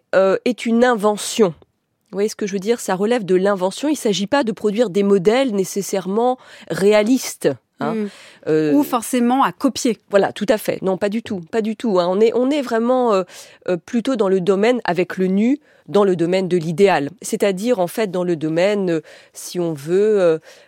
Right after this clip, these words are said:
Speaker 1: euh, de l'imaginaire, euh, et de l'invention.
Speaker 2: Alors, est-ce que vous pouvez nous parler justement de cette sculpture Hermaphrodite endormie qui date de cent, cent cinquante, euh, après Jésus-Christ, c'est ça à peu près ?
Speaker 1: Alors oui, alors c'est, en fait, <clears throat> il s'agit ici donc, euh,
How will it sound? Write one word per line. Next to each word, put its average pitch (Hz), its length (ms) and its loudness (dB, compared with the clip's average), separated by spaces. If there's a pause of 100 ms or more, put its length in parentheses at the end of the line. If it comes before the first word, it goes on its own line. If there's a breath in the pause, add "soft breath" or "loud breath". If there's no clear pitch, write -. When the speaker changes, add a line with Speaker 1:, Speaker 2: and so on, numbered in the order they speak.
(120)
Speaker 1:
euh, 151 100 -2
de 143 100 -2
l'imaginaire, 170 960 2 (460 soft breath)
euh, 151 100 -2 (100)
et 214 140 2
de 175 120 -4
l'invention. 160 580 -4 (600 loud breath)
Speaker 2:
Alors, 233 160 -2
est-ce 277 100 -2
que 349 60 2
vous 311 120 4
pouvez 285 160 2
nous 254 120 2
parler 240 280 0
justement 240 440 2
de 220 100 -2
cette 196 200 -6
sculpture 285 580 -2 (160)
Hermaphrodite 247 640 0
endormie 220 340 2
qui 269 160 -4
date 254 340 -2
de 208 460 0
cent, 262 640 0
cent 233 200 -4
cinquante, 214 640 -6
euh, 180 240 -2
après 220 560 -2
Jésus-Christ, 233 600 -2
c'est 262 60 -2
ça 277 200 0
à 277 80 0
peu 247 120 -4
près ? 269 220 -6
Speaker 1:
Alors 240 260 2
oui, 320 160 6
alors 262 160 4
c'est, - 240 -4
en 294 60 0
fait, 349 320 0 (220)
<clears throat> - 240 2
il 254 120 2
s'agit 277 280 2
ici 285 280 2
donc, 220 280 0
euh, 196 180 4